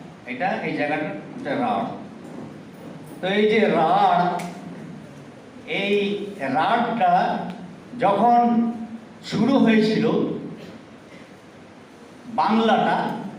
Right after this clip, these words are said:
বাংলাটাকে বলা হয়েছিল গৌড়।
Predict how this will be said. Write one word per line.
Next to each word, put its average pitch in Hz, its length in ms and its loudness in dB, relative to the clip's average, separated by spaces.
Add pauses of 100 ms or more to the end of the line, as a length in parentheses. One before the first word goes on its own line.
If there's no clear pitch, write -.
(260)
বাংলাটাকে 202 1200 2 (1200)
বলা 202 280 4
হয়েছিল 202 320 4
গৌড়। 156 800 2